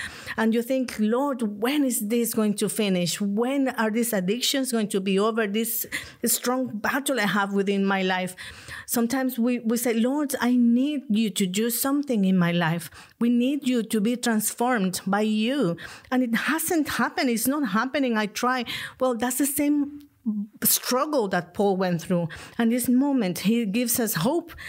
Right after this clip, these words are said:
And he says in verse twenty-four, "Oh, what a miserable person I am." Look, this is what the people of God feels like without s-, without strength. This is what makes us weaker, what weakens the church, what weakens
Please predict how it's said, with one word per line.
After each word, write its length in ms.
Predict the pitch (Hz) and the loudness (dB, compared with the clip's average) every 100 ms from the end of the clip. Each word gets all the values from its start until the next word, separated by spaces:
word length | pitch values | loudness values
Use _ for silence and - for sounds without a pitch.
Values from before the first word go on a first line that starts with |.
| - - | -10 -2
And 120 | 247 | 0
he 140 | 240 269 | 2 0
says 340 | 269 262 233 | 0 0 0
in 120 | 202 | 0
verse 220 | 196 202 202 | 2 0 0
twenty-four, 720 | 214 190 190 180 190 185 185 - - - | 0 0 -2 0 0 0 -2 -6 -12 -8
"Oh, 140 | - 233 | -2 0
what 220 | 220 208 | 2 2
a 60 | 214 | 2
miserable 580 | 214 240 262 294 294 285 - | 4 2 2 0 0 -2 -4
person 400 | 233 254 254 233 | -2 0 2 2
I 120 | 202 | 2
am." 400 | 202 170 170 160 - - - 214 - - | 2 2 2 0 -6 -14 -6 -6 -4 -2
Look, 240 | 240 226 | 0 2
this 160 | 240 302 | 0 0
is 180 | 294 - | 0 -2
what 280 | 247 226 - - - - | -4 -4 -14 -16 -12 -4
the 100 | 226 | -4
people 420 | - 254 254 285 | -2 -4 0 -2
of 160 | 269 | -2
God 220 | - 247 233 | 0 0 -2
feels 640 | - 247 277 202 156 - - | -4 -2 0 0 -2 -4 -2
like 260 | 208 214 208 | 0 0 0
without 520 | 202 220 226 220 - - _ _ _ - | -2 0 0 -2 -8 -20 _ _ _ -4
s-, 240 | - - - - | -4 -4 -10 -4
without 340 | 208 233 214 214 | 0 0 0 -2
strength. 460 | - 254 285 214 | -2 0 0 0
This 180 | 220 226 | -2 0
is 140 | 277 | 0
what 120 | 285 247 | 0 0
makes 280 | 240 240 | 0 0
us 120 | 226 190 | -2 0
weaker, 500 | 233 277 277 233 - - - - | 0 0 0 0 -2 -8 -16 -6
what 180 | 214 196 | -2 2
weakens 420 | 196 277 302 285 | 2 2 0 0
the 120 | 196 | 0
church, 460 | 185 - 180 165 - | 0 0 0 0 -2
what 180 | 196 185 | -2 0
weakens 480 | 247 254 269 262 | 0 0 0 -2